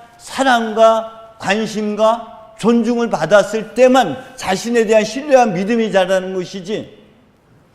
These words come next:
그래서 부모로부터 가장 많은 사랑을 받았음에도 불구하고 가장 많은 부모로부터 상처를 안고 살아가는 것이 우리의 자녀들이에요.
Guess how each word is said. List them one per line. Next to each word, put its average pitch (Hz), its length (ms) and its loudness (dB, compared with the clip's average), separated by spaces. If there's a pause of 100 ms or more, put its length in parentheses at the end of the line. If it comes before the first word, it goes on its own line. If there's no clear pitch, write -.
(280)
그래서 247 280 0
부모로부터 269 680 0
가장 226 420 0
많은 226 300 -2
사랑을 247 420 -2
받았음에도 220 720 0
불구하고 214 540 0 (180)
가장 247 440 0
많은 233 400 0
부모로부터 214 720 0
상처를 220 760 -6
안고 220 440 0
살아가는 196 520 -4
것이 180 220 -6
우리의 196 460 -4 (720)
자녀들이에요. 190 580 -6